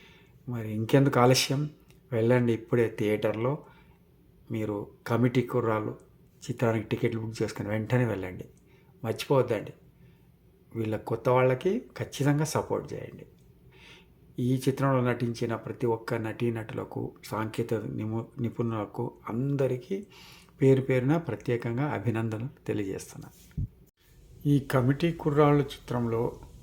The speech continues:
ప్రేమ సన్నివేశాలు, అదే లవ్ సీన్స్ చాలా సున్నితంగా చూపించారు. ఇది కుటుంబ సమేతంగా చూడవలసిన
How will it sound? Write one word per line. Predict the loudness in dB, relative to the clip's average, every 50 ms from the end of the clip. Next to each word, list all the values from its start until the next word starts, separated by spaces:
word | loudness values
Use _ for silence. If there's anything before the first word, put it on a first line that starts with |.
| -20 -20 -20 -20 -20 -20 -20 -20 -20 -20 -20 -20 -20 -20 -20 -20 -20 -20 -20 -20 -6 2
ప్రేమ | 6 6 8 8 6
సన్నివేశాలు, | 6 4 2 2 2 2 2 0 0 -2 -2 0
అదే | 0 0 0 -2 -2 -4 -6 -4
లవ్ | 0 2 2 2
సీన్స్ | 2 0 -2 -2 -2 -2 -2 -6 -12 -16 -20 -20 -20 -20 -20 -20 -20 -14 -10 -4 0
చాలా | 2 4 4 4 4 4 4 2
సున్నితంగా | 2 -2 -4 -2 0 2 2 2 0 0 0 0 0
చూపించారు. | -2 -2 -4 -8 -8 -10 -10 -8 -8 -8 -8 -10 -14 -18 -18 -20 -20 -20 -20 -20 -18 -18 -18 -18 -18 -20 -20 -20 -20 -20 -12 -10 -8
ఇది | -6 -6 -8
కుటుంబ | -6 -6 -8 -4 -2 0 0 0 0 -2
సమేతంగా | -2 -2 -2 -2 -2 -2 -2 -4 -6 -6 -6 -6 -6 -8 -10 -14 -18 -20 -20 -20 -20 -20 -20 -20 -20 -20 -20 -20 -20 -20 -20 -20 -20 -20 -20 -20 -20 -14 -4 0
చూడవలసిన | 2 4 4 4 4 4 2 0 -2 -4 -4